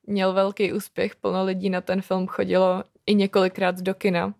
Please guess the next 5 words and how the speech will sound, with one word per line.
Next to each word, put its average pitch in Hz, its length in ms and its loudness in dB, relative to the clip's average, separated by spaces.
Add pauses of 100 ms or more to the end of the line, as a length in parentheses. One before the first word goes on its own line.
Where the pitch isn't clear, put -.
získal 190 300 0
několik, 180 400 0
eh, 185 440 2
ocenění, 214 640 -2 (380)
Oscary. 196 480 -2